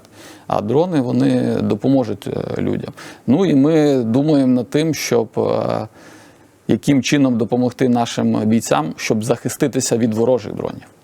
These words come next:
І ми поки дивимося, адже це дуже дороговартісне об-, обладнання, дуже дороговартісний проєкт, саме протидія F P V-дронів. Якщо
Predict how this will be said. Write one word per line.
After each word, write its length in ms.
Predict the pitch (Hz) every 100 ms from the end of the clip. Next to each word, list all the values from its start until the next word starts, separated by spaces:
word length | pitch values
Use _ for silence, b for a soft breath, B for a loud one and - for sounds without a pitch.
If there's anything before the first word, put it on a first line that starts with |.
| _ -
І 140 | 117
ми 840 | 131 165 156 139 135 123 127 120 123 120 160 - _ _ _ _ _ _ _
поки 580 | 135 131 135 135 135 127 120 165 160 -
дивимося, 640 | 113 190 247 - 123 120 190
адже 240 | 120 147
це 180 | - 127
дуже 360 | 107 127 120 117
дороговартісне 1000 | 107 117 113 113 113 117 - 113 110 -
об-, 100 | - 190 -
обладнання, 460 | 110 113 156 113 104
дуже 300 | 117 107 110
дороговартісний 720 | 113 110 107 107 - 120 -
проєкт, 280 | 135 123
саме 360 | - 131 135 123 B B
протидія 640 | - 123 131 113 139 160 135 127
F 180 | 113 120
P 60 |
V-дронів. 340 | 107 - - - - B B B B B _ _
Якщо 960 | - 110 - 160 160 160 151 156 147